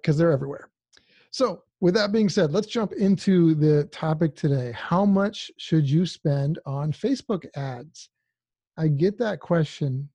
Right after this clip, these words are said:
all the time. It's a really good question, but it is a loaded question. There are many, many variables. First of all, what I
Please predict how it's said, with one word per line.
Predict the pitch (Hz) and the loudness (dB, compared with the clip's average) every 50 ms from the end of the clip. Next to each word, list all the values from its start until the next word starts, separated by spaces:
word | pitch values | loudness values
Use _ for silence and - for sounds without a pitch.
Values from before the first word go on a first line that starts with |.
| _ _ _ _ - | _ _ _ _ -8
all | 160 160 175 185 196 | -4 -2 0 0 -2
the | 202 208 | -2 -6
time. | - - 165 143 143 147 180 226 240 - _ | -4 -2 0 2 2 2 0 -2 -4 -8 _
It's | - 160 - - | -8 -6 -4 -2
a | 143 | -2
really | 135 135 143 156 175 185 190 | 0 0 2 2 2 2 2
good | 160 165 151 - | 0 0 -2 -2
question, | - - 147 131 131 - - 156 156 170 - _ - | -2 -4 -4 -4 -4 -4 -4 -2 -2 -2 -4 _ -4
but | 170 160 143 - _ - | -4 -2 -4 -4 _ -4
it | 180 175 | -2 0
is | 202 196 180 - - | 0 0 0 -2 -4
a | - 190 190 180 | -2 0 0 0
loaded | 175 170 175 185 240 339 339 320 240 160 131 | 2 2 0 0 0 0 -2 -2 -2 -2 -2
question. | - 165 147 143 131 - - 165 170 208 214 202 _ _ _ _ _ _ _ _ _ _ _ _ _ _ _ _ - | 0 0 0 0 0 0 -2 0 0 0 -2 -4 _ _ _ _ _ _ _ _ _ _ _ _ _ _ _ _ 0
There | 170 180 190 | 0 2 2
are | 202 170 170 160 156 - - _ - | 0 0 0 0 -2 -4 -8 _ -8
many, | 170 165 151 151 151 156 170 190 202 220 220 208 | -4 0 2 2 4 4 4 4 4 4 4 4
many | 196 190 185 175 | 4 4 2 2
variables. | 151 135 147 147 147 143 123 110 - - _ - - - _ _ _ _ _ _ _ _ _ _ _ _ _ _ _ _ _ _ _ _ _ _ _ _ _ _ | 2 2 2 2 2 2 0 -4 -8 -18 _ -20 -20 -20 _ _ _ _ _ _ _ _ _ _ _ _ _ _ _ _ _ _ _ _ _ _ _ _ _ _
First | - 208 233 208 - | -2 -2 -2 -2 0
of | 208 190 | 0 2
all, | 156 143 127 - _ | 2 2 0 -2 _
what | - 143 160 180 | 0 2 2 4
I | 196 190 | 4 2